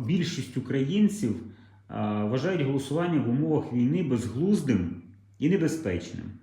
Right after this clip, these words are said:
Тому Україна не зможе проводити вибори в дві тисячі двадцять четвертому році через небезпеку для виборців, а, ну і так далі. Крім того, президент зауважив, що існує проблема з голосуванням на тимчасово окупованих територіях.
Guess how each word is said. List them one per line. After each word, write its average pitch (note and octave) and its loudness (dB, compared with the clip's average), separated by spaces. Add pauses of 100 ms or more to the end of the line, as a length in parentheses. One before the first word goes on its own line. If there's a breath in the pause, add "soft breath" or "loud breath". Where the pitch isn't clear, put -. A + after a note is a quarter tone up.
(380 soft breath)
Тому F#3 4
Україна E3 2
не D3 4
зможе A2+ 2
проводити F#2+ -6
вибори D3+ 0
в G#2+ -2
дві F#2+ -6
тисячі A#2+ -6
двадцять B2 -4
четвертому G#2 -4 (100)
році E3 -4
через A2 -2
небезпеку D#3+ -2 (380 loud breath)
для G#2+ 0
виборців, E3+ 2 (640 loud breath)
а, G#2 -2 (380)
ну D3+ 0
і B2+ -4
так F#2+ -6
далі. E2+ -6 (560)
Крім C#3 4
того, G#3+ 6
президент C3 0
зауважив, D3+ -2
що - -6
існує D#3 -2
проблема C3+ 0
з G2+ -2
голосуванням A2 -2
на G2 0
тимчасово G#2+ -4
окупованих A#2 0
територіях. F2 -6